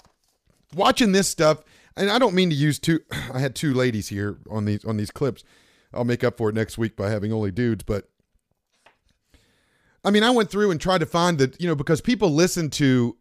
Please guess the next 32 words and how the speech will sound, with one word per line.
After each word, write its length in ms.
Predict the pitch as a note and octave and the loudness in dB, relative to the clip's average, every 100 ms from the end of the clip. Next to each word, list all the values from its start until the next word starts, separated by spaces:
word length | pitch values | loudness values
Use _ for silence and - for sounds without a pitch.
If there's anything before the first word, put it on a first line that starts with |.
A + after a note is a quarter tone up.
| _ _ _ _ _ _ _ _ _ _ | _ _ _ _ _ _ _ _ _ _
celebrities 800 | - F3+ C#3+ C3 C3+ D3 F3+ - _ _ _ _ - | -4 2 4 4 2 0 -4 -10 _ _ _ _ -14
and 80 | A#2 | -8
people 220 | D#3 C#3+ | -4 0
listen 260 | D3 C#3+ | 0 0
to, 60 | B2+ | -4
s-, 160 | A#2 - | -4 -8
you 140 | B2 | -4
know, 160 | C3+ C3+ | -2 -2
these, 240 | G#2+ B2+ A2 C3+ - C#3+ | -2 -6 -6 -14 -14 -14
<sighs> 340 | - C#3 A2+ | -14 -12 -8
don't 180 | - F3+ | -4 -2
ask 220 | E3+ E3 | 0 -2
me 80 | C3 | -4
why, 300 | A2+ E3 G#3 | -2 0 0
but 120 | D3 | 0
I 60 | D3 | 0
mean, 240 | D3 C3+ - - - _ _ _ - | 2 0 -4 -20 -20 _ _ _ -4
when 140 | G3+ | 0
you 160 | A3+ G3+ | 2 2
got 240 | A#3+ C4 | 2 4
a 100 | G3 | 4
house 520 | D#3+ F#3+ C3 G2+ - - _ _ _ _ _ _ _ _ _ _ | 4 2 2 0 -8 -14 _ _ _ _ _ _ _ _ _ _
that's 300 | C#3+ D#3+ - - - - | -4 -2 -2 -10 -18 -2
worth 220 | E3+ G3 | 2 2
ten 260 | - F#3 F3+ | 4 2 2
million 280 | F3+ D#3+ B2+ | 2 2 2
bucks, 440 | D#3+ D3+ - - _ _ _ | 2 0 -4 -12 _ _ _
it's 220 | D#3 - - | -6 -6 -6
its 180 | E3 - | -6 -2
own 220 | D#3+ G3+ | -2 -2
shopping 460 | - F3 F3 C#3+ A2 | 0 0 0 -2 -6
center. 440 | - G2+ F2+ F2 | -6 -6 -6 -8